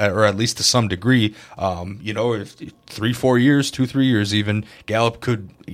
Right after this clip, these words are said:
really <laughs> elevate his game and become one of the top players in the N F L. So I think he's one you have to look at, and, uh, I won't beat this one too hard, but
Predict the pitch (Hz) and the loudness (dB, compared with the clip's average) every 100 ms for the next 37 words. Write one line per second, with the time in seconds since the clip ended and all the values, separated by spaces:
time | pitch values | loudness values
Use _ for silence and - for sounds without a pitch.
0 | - - - 104 - 127 120 110 110 110 | -16 -18 -6 -4 0 0 2 2 2 0
1 | 104 113 104 101 95 - 101 101 95 92 | 0 -2 -2 -2 -4 -2 0 2 0 2
2 | 101 - 107 101 98 98 98 95 - 104 | 0 2 0 2 0 0 0 0 0 0
3 | - 104 107 107 117 120 143 147 - - | 0 -4 -4 -6 -6 -4 -2 -2 -4 -16
4 | - 135 139 131 143 151 139 139 113 110 | -2 0 2 2 2 2 0 -2 -2 0
5 | 104 95 - - - 147 143 131 131 135 | 0 0 -4 -16 -2 2 2 2 2 2
6 | - 113 - 117 98 90 92 95 | 0 0 0 -2 0 0 -2 -6